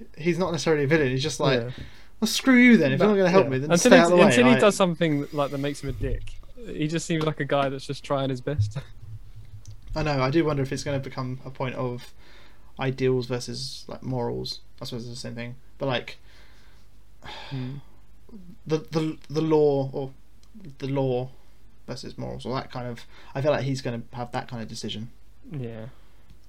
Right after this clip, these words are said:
Speaker 2: I still think
Speaker 1: Um,
Speaker 2: he's,
Speaker 1: at some
Speaker 2: he's
Speaker 1: point.
Speaker 2: gonna end up doing something bad, whether or not it's intentional.
Speaker 1: Oh, yeah,
Speaker 2: I don't
Speaker 1: yeah.
Speaker 2: know, but he's gonna do something, and the other guys are gonna have to stop him.
Speaker 1: Yeah, I mean, I don't, I don't know if they'll be able to do it with this now,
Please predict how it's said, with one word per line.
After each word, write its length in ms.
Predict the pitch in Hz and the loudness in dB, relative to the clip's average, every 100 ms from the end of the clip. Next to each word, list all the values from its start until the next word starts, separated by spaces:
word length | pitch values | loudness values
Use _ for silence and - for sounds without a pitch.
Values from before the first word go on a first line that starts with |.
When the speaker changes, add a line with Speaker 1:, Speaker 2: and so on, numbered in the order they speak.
| - | -2
Speaker 2:
I 80 | 156 | 0
still 200 | 175 196 180 | 2 2 2
think 200 | 139 123 | 2 0
Speaker 1:
Um, 40 | |
Speaker 2:
he's, 140 | 135 | -2
Speaker 1:
at 60 | 123 | -2
some 120 | 143 | -2
Speaker 2:
he's 100 | 135 107 | -2 -4
Speaker 1:
point. 120 | 127 - - | -10 -12 -4
Speaker 2:
gonna 260 | 127 127 - | -2 -2 -4
end 200 | 127 117 | -4 -2
up 180 | 110 - | -4 -4
doing 380 | 117 110 131 - | -4 -4 -8 -8
something 260 | 135 117 | -6 -4
bad, 320 | 120 117 123 - - - - - - - - - | -2 -2 -2 -6 -16 -16 -16 -16 -16 -14 -10 4
whether 200 | 160 175 | 8 10
or 60 | |
not 100 | 156 | 8
it's 120 | 147 139 | 6 4
intentional. 380 | 139 143 190 127 | 6 10 10 10
Speaker 1:
Oh, 40 | 123 | 6
yeah, 120 | 151 | 4
Speaker 2:
I 40 | |
don't 140 | 127 123 | 4 2
Speaker 1:
yeah. 100 | 120 | 2
Speaker 2:
know, 160 | 117 | -2
but 340 | 113 123 - - - - | -2 -6 -6 -12 -14 -4
he's 220 | 143 147 | -2 2
gonna 160 | 170 147 | 2 2
do 160 | 143 | 0
something, 540 | 131 131 123 123 113 - - - - - - - - - - - - 131 | -2 -4 -2 -4 -4 -10 -14 -16 -16 -16 -16 -16 -16 -16 -16 -16 -8 -4
and 120 | 123 | -2
the 60 | |
other 140 | 123 117 | -2 -2
guys 180 | 117 110 | -8 -8
are 40 | |
gonna 140 | 120 | -10
have 80 | 117 | -12
to 60 | - | -14
stop 240 | - - | -14 -14
him. 140 | - 127 - - - - - - - - - - - - - - - - | -12 -14 -16 -16 -16 -16 -16 -16 -16 -16 -16 -16 -16 -16 -16 -16 -16 -10
Speaker 1:
Yeah, 240 | 120 - | -8 -6
I 80 | - | -6
mean, 120 | 143 | -2
I 80 | 151 | 0
don't, 160 | 160 170 | 2 0
I 100 | 151 | 0
don't 40 | |
know 100 | 151 | 0
if 80 | 139 | -2
they'll 80 | 139 | -2
be 80 | 135 | -2
able 80 | 123 | -4
to 60 | |
do 40 | 123 | -6
it 40 | |
with 80 | 110 | -4
this 220 | 123 123 | -6 -6
now, 240 | 123 123 | -10 -10